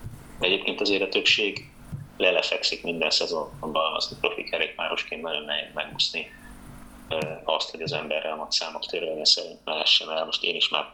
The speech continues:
csak így edzősködöm, és azért ingázgatok, azért sem sikerült betörni a kulcsontomat, úgyhogy műteni kelljen. Tehát, hogy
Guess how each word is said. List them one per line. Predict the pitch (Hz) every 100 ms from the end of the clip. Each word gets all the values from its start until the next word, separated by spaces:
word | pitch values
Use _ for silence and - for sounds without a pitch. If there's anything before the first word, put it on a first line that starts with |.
| - -
csak | - -
így | 85 - - - - - - -
edzősködöm, | - 85 87 - - 82 80
és | -
azért | 85 85 78
ingázgatok, | 78 76 76 - 78 - -
azért | 82 73
sem | -
sikerült | - - 76 71 - - - - - -
betörni | - - 82 - 78
a | -
kulcsontomat, | 73 - - - 80 78
úgyhogy | 76 - 78
műteni | 78 - 73 -
kelljen. | - 78 78 - - 104 - - -
Tehát, | - -
hogy | 80